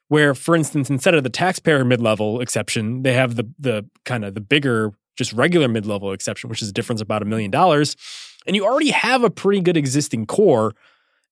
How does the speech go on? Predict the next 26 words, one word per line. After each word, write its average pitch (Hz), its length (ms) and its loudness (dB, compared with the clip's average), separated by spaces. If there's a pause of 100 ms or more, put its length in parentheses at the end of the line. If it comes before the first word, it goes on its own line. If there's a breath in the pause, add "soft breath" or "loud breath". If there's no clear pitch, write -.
(120)
and 175 100 6
as 165 140 4
we 170 60 2
saw 240 240 6
last 202 380 4
year, 135 140 4
the 127 120 0
big 170 340 2
issue, 117 580 0 (320)
e-, 131 120 -2
especially - 540 2
in 123 60 0
the 120 80 -2
earlier 165 260 4
part 127 220 2
of 101 60 -6
the 104 60 -8
season, 156 400 2
is 131 160 -2
they 135 80 2
tried 160 300 2
to 127 60 -2
fill 165 220 0
the 131 100 -2
roster 147 340 2
with 120 180 -4